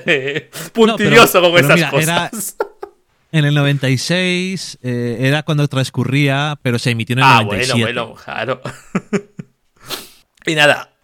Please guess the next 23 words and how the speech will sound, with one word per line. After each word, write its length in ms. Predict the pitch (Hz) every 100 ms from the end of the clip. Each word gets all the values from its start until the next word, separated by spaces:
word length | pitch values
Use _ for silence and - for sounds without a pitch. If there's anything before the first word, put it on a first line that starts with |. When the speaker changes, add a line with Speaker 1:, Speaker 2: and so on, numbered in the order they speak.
| _
Speaker 1:
esto 400 | - 139 127 143
es, 180 | 147 151
pues, 200 | - -
que 100 | -
comienza 380 | - 123 123 127
con, 640 | 123 123 127 123 120 117 _ _ _ _
eh, 540 | 135 120 117 113 _ _ _ _
los 420 | 151 131 120 117
mutantes 580 | 127 120 139 143 135 131
todavía 340 | 135 127 127 123
con 240 | 127 123
la, 140 | 131
con 220 | 131 127 127
el 120 | 123
duelo 640 | 127 139 123 113 _ _ _ _
por, 320 | 127 120 117
por, 160 | 123 110 - _ _
por 120 | -
la 60 | 113
muerte 220 | 123 127
de 80 | 113
Xavier, 720 | - 143 151 139 139 139 -
eh, 460 | - 113 110 110 110